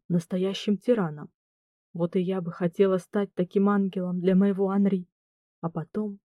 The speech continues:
когда мы исчерпаем чашу нашей жизни, я бы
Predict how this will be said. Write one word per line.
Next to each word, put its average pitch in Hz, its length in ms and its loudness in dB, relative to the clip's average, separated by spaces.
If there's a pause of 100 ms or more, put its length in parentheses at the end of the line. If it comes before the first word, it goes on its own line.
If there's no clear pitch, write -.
(260)
когда 196 300 2
мы 202 140 4
исчерпаем 220 640 -2
чашу 208 360 -2
нашей 196 340 -4
жизни, 190 420 -4 (460)
я 233 180 -2
бы 190 220 -4